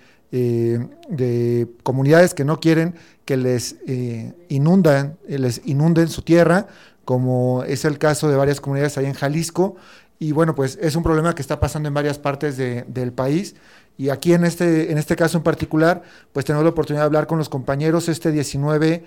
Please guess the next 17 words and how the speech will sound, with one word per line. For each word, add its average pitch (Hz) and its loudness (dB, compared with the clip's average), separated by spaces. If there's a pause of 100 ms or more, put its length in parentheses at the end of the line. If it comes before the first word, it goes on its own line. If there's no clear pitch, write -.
(220)
de 131 -6
agosto, 180 0 (280)
con 156 -2
compañeros 151 -2
que 160 -6
vienen 156 -2
de 165 2
El 135 0
Fuerte, 165 2
eh, 131 0
el 123 -2
municipio 135 2
del 143 2
Fuerte, 165 2
allá 143 2
en 156 0
Sinaloa, 165 2